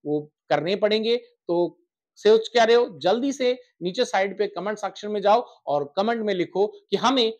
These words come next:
डिटेल्ड प्रैक्टिकल वीडियो चाहिए इसी प्रोसेस के ऊपर में, so that we can see कि वाकई ये काम करता है या नहीं करता है। I'll see you guys in the next video, till then stay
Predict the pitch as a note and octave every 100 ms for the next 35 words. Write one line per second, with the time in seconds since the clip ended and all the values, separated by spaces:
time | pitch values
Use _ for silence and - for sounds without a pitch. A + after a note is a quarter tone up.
0 | _ D3+ G#3 A3 C#4+ D4+ C#4 A#3 - A#3
1 | - B3 C4+ G#3 G3 G3 F3+ D#3 E3 F#3+
2 | - _ - A#3 D#4 D4+ - G3+ - G3+
3 | - F#3 - D3 F3+ C4 _ - D4 C#4
4 | C#4 B3 A#3+ A#3+ A3 G#3+ A#3 F#3 - _
5 | - G#3+ F#3 F#3+ F#3+ B3 A#3 A3 F3+ D#3+
6 | D#3 D3+ C#3+ E3+ D#3+ E3 F3 _ C3 C#3
7 | D3 C#3+ D#3 D3+ A#2+ B2+ A#2+ A#2 - _
8 | - A#3 C4+ C#4+ C#4+ B3 C4+ C4 - _
9 | _ F3 F#3 F#3 A#3+ - A3+ A#3 A#3+ A3+
10 | E3 D3 C#3 - A#3